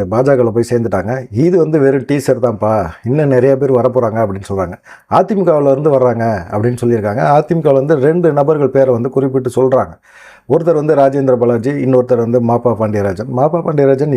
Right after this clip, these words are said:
ஏற்கனவே பாஜகவில் இருந்து தான் தேமுதிக வந்து, தேமுதிகவில் இருந்து தான் அ தி மு கவுக்கு வந்தாரு. இவர் திரும்ப அவர் பாஜக போறதுனால ஒரு பெரிய விஷயமே கிடையாது. ஏற்கனவே அ தி மு கவுல இருந்து மைத்ரேயன் தான் அங்க போயிருக்கிறாரு.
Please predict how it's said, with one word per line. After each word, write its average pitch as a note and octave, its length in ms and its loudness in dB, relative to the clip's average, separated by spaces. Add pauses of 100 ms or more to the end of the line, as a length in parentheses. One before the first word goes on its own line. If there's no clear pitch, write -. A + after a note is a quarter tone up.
ஏற்கனவே D3+ 460 2
பாஜகவில் B2+ 500 2
இருந்து A#2+ 200 0
தான் C3 160 2
தேமுதிக B2+ 420 0
வந்து, A#2+ 200 0
தேமுதிகவில் C3 560 0
இருந்து A2+ 200 -2
தான் B2+ 180 0
அ A#2+ 80 0
தி A#2+ 140 -2
மு A#2 80 -2
கவுக்கு G#2+ 240 -4
வந்தாரு. G#2+ 300 -2 (500)
இவர் G3 220 0
திரும்ப G3 220 0
அவர் F3+ 220 4
பாஜக D#3+ 360 2
போறதுனால C#3 540 2
ஒரு B2+ 140 2
பெரிய C3 300 0
விஷயமே C3 400 0
கிடையாது. A#2+ 380 2 (200)
ஏற்கனவே B2+ 440 0 (560)
அ C#3 100 0
தி C#3 120 0
மு C3+ 60 0
கவுல C3 160 2
இருந்து C#3 160 -2
மைத்ரேயன் C3+ 480 2
தான் C3+ 140 4
அங்க A#2+ 160 0
போயிருக்கிறாரு. A#2+ 580 0